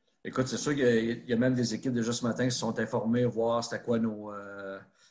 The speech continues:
comment qu'on voyait le, la situation. Puis, euh, ils savent aussi qu'on, on est en reconstruction, euh, je, je dirais, rapide. Et puis, euh, des fois, euh, il y a des équipes qui peuvent t'accommoder avec, euh, peut-être, euh,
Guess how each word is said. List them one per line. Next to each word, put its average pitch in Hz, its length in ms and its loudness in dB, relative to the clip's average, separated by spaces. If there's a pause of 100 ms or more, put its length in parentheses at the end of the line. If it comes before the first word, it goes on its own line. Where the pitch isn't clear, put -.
comment 120 180 4
qu'on 120 160 6
voyait 117 400 6
le, 107 300 2
la 104 60 -4
situation. 113 960 0
Puis, 107 360 -4
euh, 104 160 0
ils 104 100 -6
savent 127 280 0
aussi 117 220 -6
qu'on, 107 420 -2 (600)
on 110 120 -2
est 113 120 -2
en 120 100 2
reconstruction, 127 920 2
euh, 113 220 2
je, 104 160 -6
je 113 140 -6
dirais, 117 440 0
rapide. 165 400 -4 (520)
Et 110 240 -4
puis, 113 460 2
euh, 107 680 0 (420)
des 110 120 0
fois, 123 280 4
euh, 107 500 4
il 104 80 -4
y - 20 -4
a 104 40 -4
des 107 220 -6
équipes 135 240 -8
qui - 80 -20
peuvent 117 180 -4
t'accommoder 110 580 -2
avec, 107 260 -2
euh, 101 100 -8
peut-être, 113 480 -4
euh, 101 420 -4